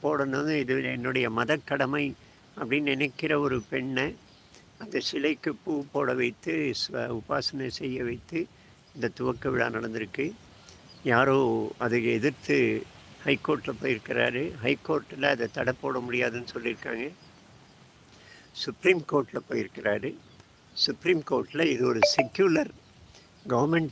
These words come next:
ஃபங்க்ஷன், அதனால செக்யூலர் ஃபங்க்ஷன். அது எப்படி ச-, கவர்மெண்ட் நடத்துமா இருக்கும்? நம்ம கோவில்ல கும்பாபிஷேகம் நடத்துது அறநிலைத்துறை, அரசாங்கம் நடத்துது. அதனால அது செக்யூலர் ஃபங்க்ஷன் ஆயிருமா? செக்யூலர் ஃபங்க்ஷன்.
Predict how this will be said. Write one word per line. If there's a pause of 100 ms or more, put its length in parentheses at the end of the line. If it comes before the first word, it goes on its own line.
ஃபங்க்ஷன்,
அதனால
செக்யூலர்
ஃபங்க்ஷன்.
அது
எப்படி (460)
ச-,
கவர்மெண்ட்
நடத்துமா
இருக்கும்? (840)
நம்ம
கோவில்ல
கும்பாபிஷேகம்
நடத்துது (600)
அறநிலைத்துறை, (460)
அரசாங்கம்
நடத்துது.
அதனால
அது
செக்யூலர்
ஃபங்க்ஷன்
ஆயிருமா? (1500)
செக்யூலர்
ஃபங்க்ஷன்.